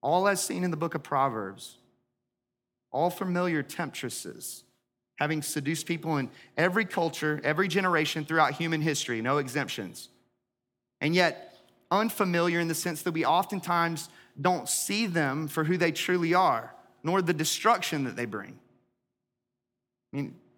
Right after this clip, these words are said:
make no mistake about it, there are surely more than, than seven sins, right? Just go to some of those long lists that the Apostle Paul lays out in the New Testament. More than seven nicknames for Lady Folly, so to speak. But, but those who, uh, that have come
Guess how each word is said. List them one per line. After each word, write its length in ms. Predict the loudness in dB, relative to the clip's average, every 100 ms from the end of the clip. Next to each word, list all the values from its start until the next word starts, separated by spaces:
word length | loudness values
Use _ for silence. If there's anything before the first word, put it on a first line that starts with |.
| -4
make 180 | -2
no 60 | 0
mistake 280 | 0 0 2
about 220 | 6 6
it, 80 | 6
there 140 | 2
are 60 | 2
surely 400 | 0 0 2 0
more 260 | 2 2
than, 220 | 2 0 -4 -8
than 140 | -4 -2
seven 380 | 2 2 2 -2
sins, 440 | -2 -2 -2 -2
right? 360 | 2 4 2 -2 -12 _ _ _ _ -10
Just 140 | -2
go 120 | 0
to 80 | 0
some 160 | 0 0
of 100 | 2
those 180 | 2
long 600 | 0 2 4 4 4 2 2
lists 300 | 2 0 -2
that 80 |
the 100 | -2
Apostle 420 | 0 2 2 0 -2
Paul 320 | 0 2 2
lays 200 | 2 4
out 220 | 4 4
in 60 | 0
the 80 |
New 140 | 0 0
Testament. 520 | 2 0 0 -8 -10 -14 -20 -20 -20 _ _ _ _ _
More 220 | 2 4
than 160 | 4 2
seven 480 | 0 2 4 2 0
nicknames 540 | -2 0 0 0 -2
for 120 | -4
Lady 280 | 0 2 0
Folly, 400 | 2 4 4 2
so 160 | -2 -6
to 60 |
speak. 320 | -6 -4 -4 -4 -14 -2
But, 180 | 0 2
but 140 | 2
those 260 | 4 4 4
who, 240 | 2 0 -2 -10 -6
uh, 260 | 0 2 0 0
that 140 | 2
have 100 | 2
come 380 | 2 2 2 0